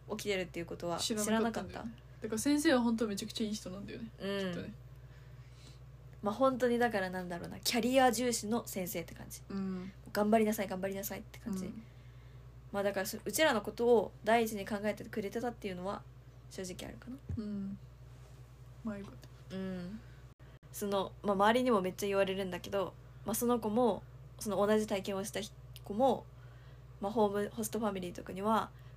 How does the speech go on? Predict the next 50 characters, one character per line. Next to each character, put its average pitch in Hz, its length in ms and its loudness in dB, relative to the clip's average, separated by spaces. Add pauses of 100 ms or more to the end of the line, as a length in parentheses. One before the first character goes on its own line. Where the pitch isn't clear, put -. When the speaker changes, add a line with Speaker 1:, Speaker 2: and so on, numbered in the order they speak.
Speaker 1:
「カ 285 140 4
ナ 277 100 6
ダ 220 140 4
で 190 80 -2
は 208 320 6
そ 208 160 -2
う - 20 0
い 208 80 2
う 196 60 0
の 190 60 -4
は 190 100 -6
ち - 80 -4
ゃ 226 60 2
ん 214 40 0
と 226 100 0
起 233 120 -4
訴 220 160 -2
し - 80 -4
た 185 120 -4
ら、 190 320 2 (380)
証 247 220 4
拠 247 120 4
さ 262 140 2
え 208 40 6
あ 190 120 4
れ 180 100 0
ば、 175 300 0
そ 214 100 -6
の 220 80 0
人 220 180 -2
は 190 60 -2
ち - 80 -6
ゃ 208 40 0
ん 196 40 -4
と 214 100 -4 (260)
起 - 140 -6
訴 202 60 -4
さ 202 160 -2
れ 175 120 -2
る 180 100 -8
し、 233 460 -2
Speaker 2:
う - 20 0
ん。 196 260 -4 (120)
Speaker 1:
職 208 320 2
を 185 80 6
失 208 360 2
う 208 40 2
ぐ 208 100 2
ら 185 140 0
い 214 160 -4